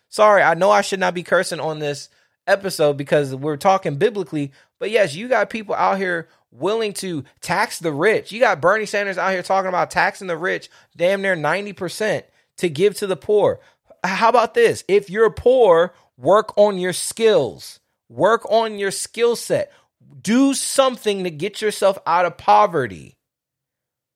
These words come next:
You know, like, it's not the rich man's obligation. I'm not gonna say it's,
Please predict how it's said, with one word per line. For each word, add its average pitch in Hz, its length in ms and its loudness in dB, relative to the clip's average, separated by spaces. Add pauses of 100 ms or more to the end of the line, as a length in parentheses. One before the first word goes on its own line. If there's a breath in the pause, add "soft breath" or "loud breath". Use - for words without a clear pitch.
(280)
You 160 160 -4
know, 175 220 4
like, 160 560 0 (320)
it's 214 280 -2
not 240 520 2
the 214 120 4
rich 190 420 0
man's 196 540 0 (540)
obligation. 165 1040 0
I'm 156 140 -2
not 202 160 2
gonna 175 140 -8
say 175 340 2
it's, 151 320 -12